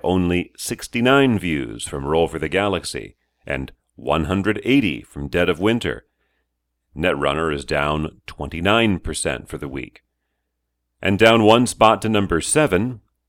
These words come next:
Terra Mystica by Jens Drogemuller and Helge Ostertag, published by Z-Man Games,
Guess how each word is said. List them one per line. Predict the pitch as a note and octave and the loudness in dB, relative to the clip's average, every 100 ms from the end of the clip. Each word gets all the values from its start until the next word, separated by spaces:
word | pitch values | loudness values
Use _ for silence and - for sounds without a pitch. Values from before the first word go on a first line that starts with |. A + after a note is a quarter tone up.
| - | -6
Terra | D3 D#3 D3 | 0 2 2
Mystica | D3 E3 G#2+ - E2+ - - _ - | 2 0 -2 -2 -4 -6 -14 _ -20
by | - C2 | -14 -12
Jens | B1+ F#2 G2+ E2 | 0 2 2 0
Drogemuller | C#2+ G2 A#2 G2+ G2+ G2+ G2+ | 0 4 6 4 2 2 2
and | D#2+ D#2+ | 0 -2
Helge | A2 A2+ | -2 -2
Ostertag, | F2+ A2 B2 - G2 E2+ C#2 C2+ - _ - | 0 2 2 -2 -4 -2 -2 -4 -12 _ -4
published | C3 A#2 G#2+ - D#2 | -2 0 -4 -4 -2
by | D2 | 0
Z-Man | D2 A#2+ D3+ F2+ C#2+ C#2+ | 0 0 0 2 0 -4
Games, | D2 B1 D2 G2 | -6 -6 -6 -6